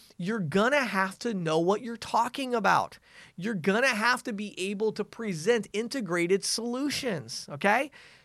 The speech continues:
Y-, you just have to. It's gonna get harder. Twenty twenty could be your worst year if you say, "You know what? Twenty twenty, I'm gonna do the same thing I did in twenty fifteen, and here we go."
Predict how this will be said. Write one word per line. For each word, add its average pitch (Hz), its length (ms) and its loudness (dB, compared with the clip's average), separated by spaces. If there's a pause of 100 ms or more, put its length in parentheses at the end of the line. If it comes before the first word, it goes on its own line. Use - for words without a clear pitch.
(100)
Y-, 254 180 -4
you 208 180 0
just 269 260 0
have 269 320 0
to. 208 320 2 (380)
It's 196 160 0
gonna 254 280 4
get 226 280 2
harder. 302 500 2 (320)
Twenty 294 320 2
twenty 277 380 -2
could 269 200 -4
be 247 100 -2
your 226 220 0
worst 220 580 2
year 170 400 0 (420)
if 214 140 0
you 240 140 -2
say, 208 220 2
"You 214 120 -6
know 269 140 6
what? 269 320 6 (340)
Twenty 269 320 2
twenty, 277 320 4
I'm 226 100 8
gonna 208 100 0
do 190 60 4
the 175 60 4
same 240 260 -2
thing 247 140 -4
I 220 120 8
did 220 140 2
in 185 80 -6
twenty 214 280 -2
fifteen, 196 600 -2
and 139 100 -8
here 175 200 2
we 190 140 2
go." 127 340 0